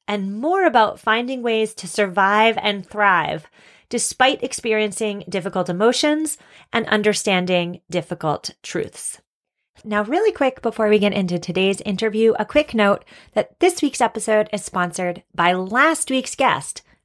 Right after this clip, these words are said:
Kind Laundry. Did you know that traditional laundry detergents, like the ones that come in big plastic jugs, contain up to twenty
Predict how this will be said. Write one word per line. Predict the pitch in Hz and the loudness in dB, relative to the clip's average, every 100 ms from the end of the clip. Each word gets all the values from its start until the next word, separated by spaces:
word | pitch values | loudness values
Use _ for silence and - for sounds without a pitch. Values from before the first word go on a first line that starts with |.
| - | -10
Kind | 220 202 202 202 - | -4 -2 -2 -4 -8
Laundry. | 175 165 160 151 - 160 _ _ _ _ _ _ _ | -2 0 0 -4 -14 -16 _ _ _ _ _ _ _
Did | 254 233 | -2 2
you | 330 | 2
know | 392 320 294 285 - | 4 4 4 2 0
that | 214 208 | -2 -2
traditional | 226 208 - 233 220 | -2 -2 0 0 0
laundry | 190 185 185 208 | 0 -2 0 0
detergents, | 208 214 208 196 214 214 - - - | 0 0 -2 0 -2 -2 -8 -12 -4
like | 185 180 | -4 -2
the | 196 | -2
ones | 180 185 190 | 0 0 -2
that | 196 | -4
come | - 196 185 | -2 -2 -2
in | 185 170 170 | -2 -4 -6
big | 160 214 208 190 - | 4 4 4 0 -12
plastic | - 196 185 - 208 | 0 0 0 -4 0
jugs, | 208 190 190 196 - _ _ | 4 4 2 -8 -14 _ _
contain | 233 214 220 214 208 | -4 -2 0 0 -2
up | - | -6
to | 202 | -8
twenty | - - 220 214 214 220 | -8 -2 0 2 0 -2